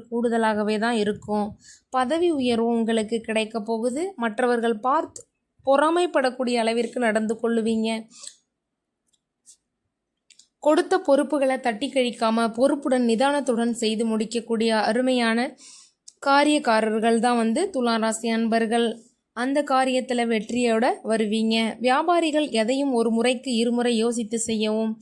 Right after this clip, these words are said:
காரியங்கள் அனைத்தையும் உங்கள் கட்டுப்பாட்டுக்குள் வைத்து கொள்ளணும். கூட்டாளிகளிடம் கலந்தாலோசித்த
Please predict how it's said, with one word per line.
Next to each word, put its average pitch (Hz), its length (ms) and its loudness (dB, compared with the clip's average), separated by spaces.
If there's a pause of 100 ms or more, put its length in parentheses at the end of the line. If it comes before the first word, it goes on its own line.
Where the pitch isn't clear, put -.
(400)
காரியங்கள் 311 680 2
அனைத்தையும் 269 840 0
உங்கள் 247 360 -2
கட்டுப்பாட்டுக்குள் 247 880 -2
வைத்து 226 400 -2
கொள்ளணும். 220 540 0
கூட்டாளிகளிடம் 302 960 -2
கலந்தாலோசித்த 233 760 -2